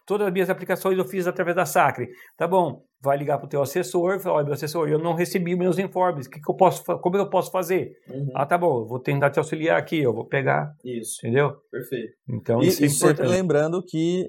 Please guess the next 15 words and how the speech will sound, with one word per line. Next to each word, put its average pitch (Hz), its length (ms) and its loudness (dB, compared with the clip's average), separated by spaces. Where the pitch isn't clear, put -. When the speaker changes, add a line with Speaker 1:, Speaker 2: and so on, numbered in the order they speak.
Speaker 2:
ah, 131 480 0
eu 147 340 -2
vendi 135 640 0
uma 202 160 0
cota 170 380 2
de 156 80 -4
um 170 80 -2
fundo 165 220 0
imobiliário 143 520 2
que - 80 -8
eu 156 60 0
auferi 156 420 0
lucro. 135 500 -2
De 110 60 -14
novo, 123 400 0